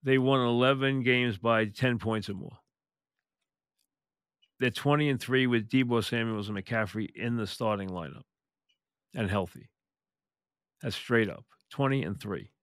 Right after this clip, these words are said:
They are, they deserve to be a heavy favorite. But they are facing a legitimate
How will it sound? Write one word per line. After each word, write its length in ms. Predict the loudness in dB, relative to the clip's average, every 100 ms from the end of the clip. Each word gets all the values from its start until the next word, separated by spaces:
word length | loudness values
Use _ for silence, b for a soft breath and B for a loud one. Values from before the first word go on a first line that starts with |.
| _ _ _ _ _ _ _ _ _ _ _
They 440 | -8 2 6 6 6
are, 580 | 4 4 4 2 -2 -10 _ _ _ _ _ _ _ _ _ _ _ _ _ -4
they 100 | -2
deserve 600 | -2 -2 4 6 4 2
to 60 | -2
be 200 | 0 0
a 40 |
heavy 220 | 0 -4
favorite. 420 | -6 -8 -8 -12 -18 _ _ _ _ _ b b -2
But 180 | 0 4
they 180 | 4
are 180 | 6 4
facing 600 | 2 0 0 0 -6 -6 -6
a 160 | -4
legitimate 800 | -2 -4 -4 4 4 6 2 -2